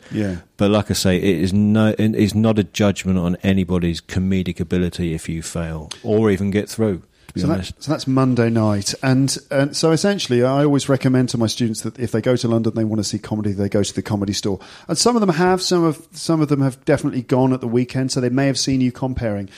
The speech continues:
Speaker 2: Mm-hmm.
Speaker 1: So you're there sometimes doing the, the M C ing at the Comedy Store still in London?
Speaker 2: Yeah, yeah, about three or four times a year.
Speaker 1: Yeah.
Speaker 2: Yeah.
Speaker 1: Okay.
Speaker 2: It's the best show in the world. It's, it's, you know, it's when you're,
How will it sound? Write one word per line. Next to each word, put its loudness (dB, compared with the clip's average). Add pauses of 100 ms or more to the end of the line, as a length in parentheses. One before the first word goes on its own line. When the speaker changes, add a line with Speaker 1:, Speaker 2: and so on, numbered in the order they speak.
(100)
Speaker 2:
Mm-hmm. 0
Speaker 1:
So 0
you're 4
there 2
sometimes 0
doing 0
the, 2
the -2
M 2
C 0
ing 2
at -2
the -2
Comedy 0
Store 0
still 0
in 0
London? 2
Speaker 2:
Yeah, 4
yeah, 4
about 0
three -4
or -4
four -6
times -2
a -2
year. 2
Speaker 1:
Yeah. -2
Speaker 2:
Yeah. 0 (120)
Speaker 1:
Okay. 0
Speaker 2:
It's 0
the 4
best 4
show -2
in -4
the -2
world. 0
It's, -8
it's, -12
you 0
know, 0
it's -4
when 0
you're, 2